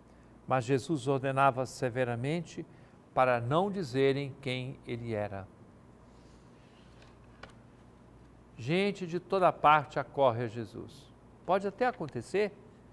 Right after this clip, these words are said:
que nos nossos dias, ou em qualquer época da vida da igreja, por causa dos nossos limites, às vezes da nossa prática religiosa não bem fundamentada,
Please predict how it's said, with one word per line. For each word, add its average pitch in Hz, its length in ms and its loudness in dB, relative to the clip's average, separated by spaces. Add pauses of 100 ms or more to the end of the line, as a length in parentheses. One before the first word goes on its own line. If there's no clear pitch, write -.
(500)
que 127 120 -8
nos 117 180 -6
nossos 139 480 2
dias, 135 680 -8 (1300)
ou 139 220 4
em 131 60 -2
qualquer 135 380 2
época 135 300 4
da 117 160 0
vida 117 240 -2
da 110 120 -4
igreja, 143 400 -2
por - 160 -10
causa 156 280 6
dos 131 240 -8
nossos 139 380 4
limites, 127 720 -6 (1300)
às 107 180 -6
vezes 135 220 2
da 139 80 4
nossa 135 320 0
prática 135 600 2
religiosa 120 720 0
não 123 180 -6
bem 120 260 -6
fundamentada, 117 1000 0